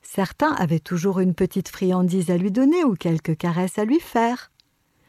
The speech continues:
C'était le cas de madame Lagauchine, l'une des plus fidèles clientes de monsieur Baratin. « Comme il est affectueux, votre chien », lui disait-elle à son arrivée, quand celui-ci lui faisait la fête. «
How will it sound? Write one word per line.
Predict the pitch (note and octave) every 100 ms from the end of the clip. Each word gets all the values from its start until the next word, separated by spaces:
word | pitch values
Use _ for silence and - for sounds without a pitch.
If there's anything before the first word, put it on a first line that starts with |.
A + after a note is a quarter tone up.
| _ _ _ _
C'était | - F3 - D#4+
le | B3+
cas | G3 D4 D#4+
de | F#3+
madame | F3 F#3+ G#3 B3+
Lagauchine, | F3+ F#3 G#3+ F3 F3 - - D3 D3+ D3+ D#3 _ - - _
l'une | F3+ C4 C#4 F#3
des | D#3+
plus | D#3 -
fidèles | F3 - A#3+ G#3 A3
clientes | - F3+ F3 F3+ F#3+ E3
de | D#3
monsieur | D#3 D#3+ - D#3+
Baratin. « | D#3 C#3 C#3+ - D#3 C#3+ _ _ _ _ - - - - - _ _ _ _
Comme | C5 A4+ E4+
il | D#4
est | D4
affectueux, | C4+ - B3 - A#3+ A3+ G3+ G#3+
votre | G3 G3 - G3+
chien », | F#3+ - F#3 F#3+ G3+ - _ -
lui | E3
disait-elle | D#3+ D#3+ F3+ - G3 G3+ G3
à | D#3+
son | - E3+
arrivée, | F3 F#3+ G3+ B3+ C4+ - - -
quand | - G3
celui-ci | - G#3 G#3 -
lui | G#3+
faisait | G3+ G#3+ G3+
la | G#3 G#3+
fête. « | - C#4 - -